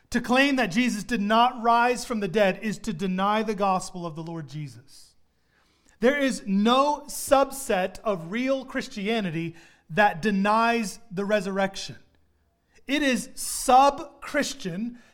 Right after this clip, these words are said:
to claim Christ but deny that he rose bodily from the grave. There are plenty of non-Christians, maybe you, who are willing to believe that Jesus died on the cross.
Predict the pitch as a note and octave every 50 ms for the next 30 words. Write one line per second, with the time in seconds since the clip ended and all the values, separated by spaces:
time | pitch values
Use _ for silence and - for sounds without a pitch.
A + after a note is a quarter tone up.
0 | _ - B3 A#3+ A#3+ - A#3 A#3+ B3+ C4 C4+ C4+ B3+ C4+ - C4+ B3 G#3 G3+ G#3
1 | G3+ - - - D3+ F#3 A3+ - - A#3 G3+ G3+ A#3+ B3 A#3+ A3 G#3 G3 G3+ F#3+
2 | G3+ F3 F#3+ G#3+ G#3 G3 G3+ G#3+ A3 A3 G3+ E3+ D#3+ D#3 G#3 G#3+ A3 A3 G#3+ G#3
3 | G3+ G3 - - G3+ F#3+ F#3+ F#3+ F#3 D#3+ F#3+ F#3 E3+ D3+ A#2+ - - _ _ _
4 | _ _ _ _ _ _ _ _ _ _ _ _ _ _ _ _ _ _ _ _
5 | - A#3+ D4 F4 D4+ C#4 C4+ C4 C4+ - - - C#4+ D#4 D4+ - D4+ D4+ D4 B3+
6 | A3+ G#3 G3+ A3 A3+ A#3 A#3+ A#3 - B3+ A#3+ - G3+ F3 D#3 G3 A#3+ C#4+ D4+ D4
7 | C4+ B3+ C#4 C#4+ A#3+ F#3+ D3+ - - - - _ _ - A3 C4 C4 A#3+ A3+ C4+
8 | D4+ D#4 D#4+ D#4 - C#4+ A3+ C4 D4 D#4+ D4 A#3+ A3+ G3+ E3 F#3+ B3+ C#4 A#3 B3
9 | G#3 - - A#3+ A#3+ A#3+ A#3 A3+ A3 G#3+ G#3+ A3 - C#4+ D#4 A#3 - - - -
10 | - - - - -